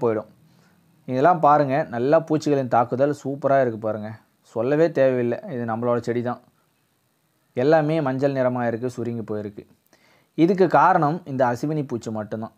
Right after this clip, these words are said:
இந்த அசுவினி பூச்சி என்ன பண்ணுனா, இலைகள்ல இருக்க அந்த சாறு, அதாவது அதனோட ஊட்டச்சத்துக்களை உறிஞ்சி சாப்பிடும்.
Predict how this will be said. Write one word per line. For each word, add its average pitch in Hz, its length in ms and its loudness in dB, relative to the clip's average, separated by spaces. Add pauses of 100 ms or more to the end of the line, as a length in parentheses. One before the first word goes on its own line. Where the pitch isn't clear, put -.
(400)
இந்த 131 260 4
அசுவினி 214 340 2
பூச்சி 147 260 -2
என்ன 127 200 0
பண்ணுனா, 123 540 -2 (440)
இலைகள்ல 180 380 4
இருக்க 147 320 4
அந்த 131 160 -2
சாறு, 127 440 2
அதாவது 123 460 0
அதனோட 127 360 0
ஊட்டச்சத்துக்களை 131 760 -2
உறிஞ்சி 139 180 -4
சாப்பிடும். 113 420 -6